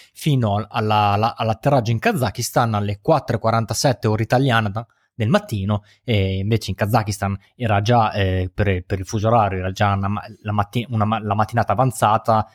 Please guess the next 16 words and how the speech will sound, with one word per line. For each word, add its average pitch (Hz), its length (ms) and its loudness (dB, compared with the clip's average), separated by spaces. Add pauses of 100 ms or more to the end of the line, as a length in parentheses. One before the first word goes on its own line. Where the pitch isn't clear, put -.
alle 98 300 -2
otto 107 180 0
e 98 60 -4
quarantasette, 101 580 -4
quindi 98 200 -8
abbiamo, 98 420 -8 (200)
eh, 92 600 -4
quattro 107 360 0
ore 98 140 0
di 101 120 -2
differenza. 110 720 -2 (320)
L'equipaggio 120 760 2
ha 110 280 2
toccato 127 640 0
il 165 100 -2
suolo, 107 480 -2